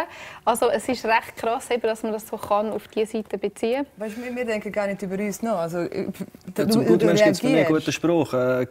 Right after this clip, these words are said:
Speaker 3: „Gu-, Gutmenschen, keiner mag uns, uns ist's egal.“
Speaker 2: Ja,
Speaker 3: Also
Speaker 2: total egal. <laughs>
Speaker 1: Ähm, wie ist das? Also, du, Michael, du forderst eigentlich Safe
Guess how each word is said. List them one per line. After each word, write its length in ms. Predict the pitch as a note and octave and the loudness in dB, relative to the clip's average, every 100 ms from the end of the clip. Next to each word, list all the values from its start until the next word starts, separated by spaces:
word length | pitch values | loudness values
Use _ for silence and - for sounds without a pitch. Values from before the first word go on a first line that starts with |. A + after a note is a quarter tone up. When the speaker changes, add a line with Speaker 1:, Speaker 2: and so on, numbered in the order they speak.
| - | -6
Speaker 3:
„Gu-, 140 | A#2+ | -8
Gutmenschen, 640 | A#2+ D#3+ D#3+ D3+ A#2+ A2 | 2 2 4 2 2 -2
keiner 300 | A2 B2 B2+ | 0 0 0
mag 260 | A#2 A#2+ B2+ | 0 0 0
uns, 180 | B2+ B2 | -2 0
uns 160 | A#2+ | -2
ist's 200 | A2+ G#2+ | -2 -4
egal.“ 300 | A2 A2+ A2+ F#2+ - | -2 0 -2 -4 -4
Speaker 2:
Ja, 120 | F3+ | -2
Speaker 3:
Also 160 | G3+ | 0
Speaker 2:
total 360 | F3+ A#2 G#3 D4+ | 2 2 0 0
egal. 340 | A#3+ E3+ D3+ G#3 | 0 0 -2 -2
<laughs> 60 | G#3+ A#3+ D4 - - G3+ - - - - - - _ _ _ _ - C4 - - - - - - - - - _ _ - - _ _ | 2 2 0 -4 -6 -10 -10 -16 -14 -16 -20 -20 _ _ _ _ -6 -6 -6 -12 -20 -20 -20 -20 -20 -20 -20 _ _ -20 -20 _ _
Speaker 1:
Ähm, 500 | - A3+ A3+ A3+ A3 - - _ _ _ - - - - D#3 - | 2 4 4 2 -2 -4 -12 _ _ _ -20 -20 -18 -18 -18 -2
wie 220 | A3+ B3 | 2 2
ist 120 | C4+ | 2
das? 100 | D4 | 2
Also, 280 | A#3+ A#3+ B3 - - _ _ - | 2 2 0 -2 -20 _ _ 0
du, 120 | C4+ | 4
Michael, 420 | C#4+ C#4+ C#4 C4 | 4 4 0 0
du 100 | A#3+ | -2
forderst 680 | - A#3 A#3 C4 B3+ B3+ - | 2 4 4 2 -2 -2 0
eigentlich 520 | - G3+ A#3 A3 G#3+ | 0 0 -2 -4 -4
Safe 360 | - - G#3+ G#3 | -6 -2 0 0